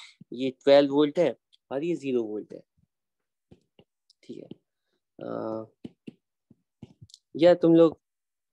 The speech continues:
चलिए, ये plus five volt है और ये minus five volt है, ठीक है, बैटरी से connect करके ये different voltage पर है। तो तुम बता सकते हो ना,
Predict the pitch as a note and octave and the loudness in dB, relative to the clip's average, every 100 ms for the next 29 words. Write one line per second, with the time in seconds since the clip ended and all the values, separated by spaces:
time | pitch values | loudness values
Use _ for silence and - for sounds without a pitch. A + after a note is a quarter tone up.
0 | - - - C3+ D3 D#3 D#3 E3 - E3+ | -20 -20 -8 -2 0 0 2 0 2 -2
1 | E3+ E3 E3+ F3+ F3 F3 E3+ D3+ C#3 C3 | -2 -4 -8 -8 -8 -6 -4 -4 -4 -6
2 | - A2 G#2+ G#2 F#2 _ _ _ _ _ | -10 -14 -14 -18 -20 _ _ _ _ _
3 | _ _ _ _ _ _ _ - E3+ C#3 | _ _ _ _ _ _ _ -14 -10 -6
4 | B2+ C3 D3 D3 C#3 C3+ B2+ C3+ C3 E3 | -6 -8 -10 -6 -4 -6 -4 -6 -6 -10
5 | - _ - _ - A#2+ A#2+ A2+ _ - | -14 _ -20 _ -12 -4 -4 -4 _ -4
6 | C3 D#3+ E3+ D#3 A#2+ - A2+ G#2+ G2+ G2+ | -2 2 4 4 0 -8 -4 -2 -4 -12
7 | - G2+ - _ _ - - F#3 F#3 D3 | -12 -14 -14 _ _ -16 -2 0 2 -2
8 | - B2+ C3+ E3 F3+ E3 - D#3 D#3 | -14 -2 2 2 0 -2 -4 -4 -4